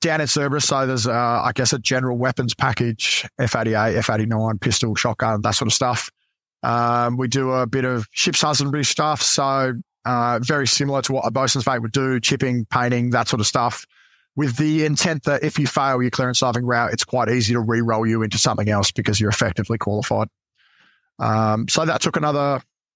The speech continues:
I don't know, six, eight weeks down in Melbourne or Cerberus. Um, and then they shot us up to,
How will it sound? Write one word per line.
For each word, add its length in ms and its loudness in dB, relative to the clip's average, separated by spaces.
I 80 -2
don't 40 -2
know, 100 -2
six, 300 0
eight 160 0
weeks 420 0
down 180 0
in 120 0
Melbourne 320 0
or 80 -4
Cerberus. 540 0
Um, 480 0
and 120 0
then 140 0
they 160 2
shot 220 0
us 100 0
up 180 -2
to, 460 0